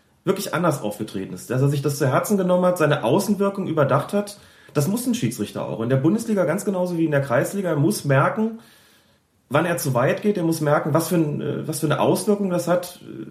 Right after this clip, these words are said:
wie er sich verhält und muss gegebenenfalls daran arbeiten. Das heißt nicht in jedem Fall, wenn Spieler auf mich pissig reagieren, dass ich gezwungen bin, mich zu verändern, aber ich muss immer reflektieren, wie wirkt welche Verhaltensweise von mir und muss sozusagen ständig selbst reflektieren,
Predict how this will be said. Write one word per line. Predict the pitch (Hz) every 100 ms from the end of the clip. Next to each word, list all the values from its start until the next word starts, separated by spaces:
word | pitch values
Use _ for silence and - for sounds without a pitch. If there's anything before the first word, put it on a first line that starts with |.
| -
wie | - - 131 165
er | 170
sich | 165
verhält | 175 151 165 175 - - - - -
und | 143
muss | 160 165
gegebenenfalls | 156 139 185 170 165 165
daran | 160 156
arbeiten. | 151 180 127 110
Das | 107 110
heißt | 117 123
nicht | 127
in | 123
jedem | 127 131
Fall, | 123 123 110 -
wenn | 120
Spieler | 120 139 135
auf | 117
mich | 127 -
pissig | 135 135
reagieren, | 135 135 131 139 135 135 - _ _ _ _
dass | 139 135
ich | 135
gezwungen | 139 131 160 175
bin, | 156
mich | 143
zu | 143
verändern, | 135 120 175 147
aber | 123 131
ich |
muss | 147 139
immer | 156 196
reflektieren, | 185 185 160 139 151 196 196 196 - _ _ -
wie | 113 160 208 151
wirkt | 165 190 - - - - _
welche | - 143 165 165
Verhaltensweise | 151 143 - 135 117 110 113
von | 123 120
mir | 147
und | 143
muss | 139
sozusagen | 160 151 147 147
ständig | 139 147 160 135
selbst | 139 165 175
reflektieren, | - 151 - 165 165 165